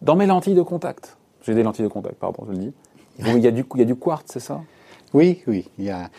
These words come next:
Speaker 2: presque partout. Vraiment, les minéraux et les solutions minérales proposées
Speaker 1: Ouais.
Speaker 2: par Imeris, Imeris leader mondial, euh, sont vraiment partout. Euh, sont utilisés pour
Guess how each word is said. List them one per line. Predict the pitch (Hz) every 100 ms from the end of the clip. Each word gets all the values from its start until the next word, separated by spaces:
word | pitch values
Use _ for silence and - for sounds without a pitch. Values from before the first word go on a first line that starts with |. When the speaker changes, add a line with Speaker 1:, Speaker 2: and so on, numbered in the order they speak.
| -
Speaker 2:
presque | - 240 190
partout. | 175 147 - - - -
Vraiment, | 120 127 151 165 156
les | 120 131
minéraux | 170 165 147 139 135 123
et | 113
les | 117
solutions | - 135 - 135
minérales | 131 120 117 101 92 - -
proposées | 110 117 101 107 107 98
Speaker 1:
Ouais. | 87
Speaker 2:
par | 101
Imeris, | 90 90 90 92 90
Imeris | 92 92 101 -
leader | 98 101
mondial, | 95 101 147 165 131 - - - - - - -
euh, | 175 - -
sont | - 147
vraiment | 127 156 151
partout. | 147 - 117 - 123 -
Euh, | 107 101 98 95
sont | - - 131
utilisés | 131 151 135 123 151 165 165
pour | - 131 107